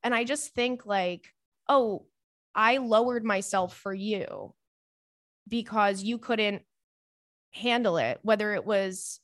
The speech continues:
uh, the emotions of being in a relationship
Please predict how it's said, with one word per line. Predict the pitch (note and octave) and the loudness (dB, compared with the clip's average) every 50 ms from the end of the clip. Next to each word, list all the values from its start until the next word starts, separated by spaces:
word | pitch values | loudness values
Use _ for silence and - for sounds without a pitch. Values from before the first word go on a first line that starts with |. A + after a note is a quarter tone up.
| _ _ _ - | _ _ _ -20
uh, | - - _ _ _ - G#3+ - _ _ | -20 -20 _ _ _ -20 -20 -20 _ _
the | - A3 | -2 -2
emotions | G#3 F#3+ G3+ A3+ C#4 D4+ C#4+ - C#4 C4+ C4 B3+ | 0 2 2 2 2 2 0 -2 -2 0 0 0
of | B3+ A3+ A#3 | 0 0 0
being | B3 A#3+ A#3+ A#3+ A#3 | 0 0 0 0 0
in | A3+ A3+ | -2 -2
a | A3 | -2
relationship | A3 A3 G#3+ G#3 G#3+ G#3+ - A#3 A3+ A3+ - - A3+ A3 G#3 G#3 G#3 G3+ - | -2 -2 -4 -4 -4 -4 -6 -6 -6 -6 -4 0 2 2 2 2 0 -4 -8